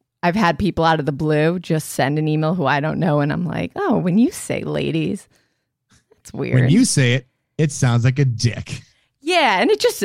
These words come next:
Speaker 1: it just crosses my mind. I've never, would never <laughs> say anything about it. It's not that deep, but I'm like, "Huh, okay,
Speaker 2: You,
Speaker 1: clock."
Speaker 2: but you,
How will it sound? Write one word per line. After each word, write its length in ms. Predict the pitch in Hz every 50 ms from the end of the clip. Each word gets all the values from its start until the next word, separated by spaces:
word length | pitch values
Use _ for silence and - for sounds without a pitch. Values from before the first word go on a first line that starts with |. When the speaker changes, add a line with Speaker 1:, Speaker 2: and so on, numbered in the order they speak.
| - -
Speaker 1:
it 140 | 226 220 -
just 220 | - 202 196 -
crosses 380 | - - 151 - - - 165 -
my 140 | 170 151
mind. 340 | 185 202 156 151 156 160 165
I've 160 | 165 165 180
never, 540 | 196 208 196 175 170 160 160 160 170 170 165 - - _ _ _ _ _ _ _ _ - 180
would 100 | 190 180
never 320 | 175 170 180 196 170 220 196
<laughs> 0 |
say 280 | - - - 185 180
anything 340 | 170 175 175 185 180 180 185
about 360 | 175 175 175 160 165 170 175
it. 120 | 170 165 165
It's 160 | 175 - -
not 200 | 185 165 151 -
that 200 | 160 160 151 151
deep, 340 | - 170 180 190 175 - -
but 340 | 170 170 170 165 - _ - _ _ _ _ _ _ _ -
I'm 100 | 190 208
like, 200 | 220 220 226 -
"Huh, 220 | - - 453 - - _ _ 381
okay, 320 | 440 427 - 240 196 240 -
Speaker 2:
You, 80 | 147
Speaker 1:
clock." 320 | 156 233 208 190 196 - -
Speaker 2:
but 100 | 180 165
you, 120 | 175 160